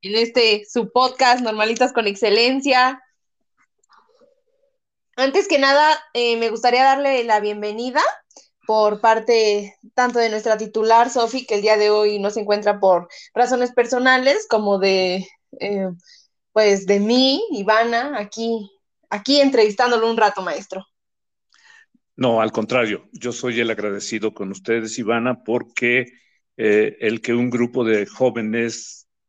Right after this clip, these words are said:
Speaker 2: de alumnos con, con interés por conocer algo, algo del pasado, ¿no? Se interesen en una persona que ya tiene, pues,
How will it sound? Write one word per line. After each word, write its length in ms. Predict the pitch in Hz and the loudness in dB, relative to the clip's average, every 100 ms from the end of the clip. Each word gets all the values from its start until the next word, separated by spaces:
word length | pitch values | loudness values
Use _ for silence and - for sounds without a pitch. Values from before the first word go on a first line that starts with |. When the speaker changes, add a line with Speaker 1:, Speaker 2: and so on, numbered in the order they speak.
| _ | _
Speaker 2:
de 160 | 101 90 | -4 -4
alumnos 960 | 98 123 135 127 113 120 120 - - - | -2 -2 0 -2 -2 -2 -4 -10 -16 -18
con, 760 | - 98 92 95 92 90 90 _ _ _ _ _ _ | -8 -6 -6 -6 -6 -8 -12 _ _ _ _ _ _
con 180 | - 117 | -4 -2
interés 400 | 110 - 110 120 | -2 0 0 0
por 160 | - 104 | -2 -2
conocer 420 | 104 95 131 110 | -2 -2 0 2
algo, 460 | 110 104 123 - _ _ _ _ - | 0 0 -4 -4 _ _ _ _ -2
algo 240 | 127 135 | 0 2
del 180 | 110 - | 0 -2
pasado, 520 | - - 104 101 147 | -6 -2 -2 -2 -4
¿no? 280 | 95 147 - _ | -4 -8 -8 _
Se 140 | - 104 | -12 -8
interesen 440 | 107 101 104 104 | -4 -4 -4 -6
en 120 | 98 | -4
una 160 | 113 113 | -6 -4
persona 360 | 92 95 107 | -6 -4 -6
que 140 | 113 90 | -6 -8
ya 120 | 92 | -6
tiene, 380 | 107 98 98 - _ _ _ _ | -6 -6 -6 -10 _ _ _ _
pues, 400 | 98 95 - - | -12 -10 -14 -18